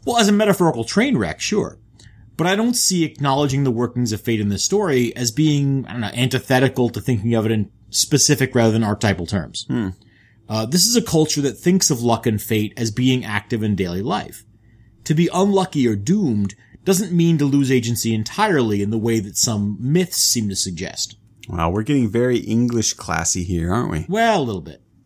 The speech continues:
Speaker 2: Well, you know, we've talked a bit here and there about the, the way universal forces like luck and fate function in the sagas. But there's another element to that. How a person faces his or her fate.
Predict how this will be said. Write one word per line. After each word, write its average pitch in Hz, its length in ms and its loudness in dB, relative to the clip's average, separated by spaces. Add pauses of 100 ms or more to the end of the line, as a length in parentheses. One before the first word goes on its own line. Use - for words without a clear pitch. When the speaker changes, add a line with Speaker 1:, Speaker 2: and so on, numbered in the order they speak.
(440)
Speaker 2:
Well, 202 180 2
you 233 80 4
know, 202 100 4
we've 202 200 2
talked 160 320 0
a - 140 -2
bit 123 300 0
here 107 320 2
and 98 220 2
there 95 300 2
about 92 580 -2
the, 95 280 0
the 104 120 0
way 104 140 2
universal 101 540 2
forces 101 460 0
like 90 360 0
luck 101 500 0
and 95 160 0
fate 95 340 0
function 110 500 0
in 90 100 2
the 90 60 -2
sagas. 85 500 0 (500)
But 160 100 2
there's 196 160 2
another 226 240 4
element 190 360 2
to 110 60 -2
that. 80 280 0 (460)
How 202 300 2
a 220 100 4
person 208 400 0
faces 165 760 0
his 104 220 2
or 95 80 0
her 92 140 -2
fate. - 360 -8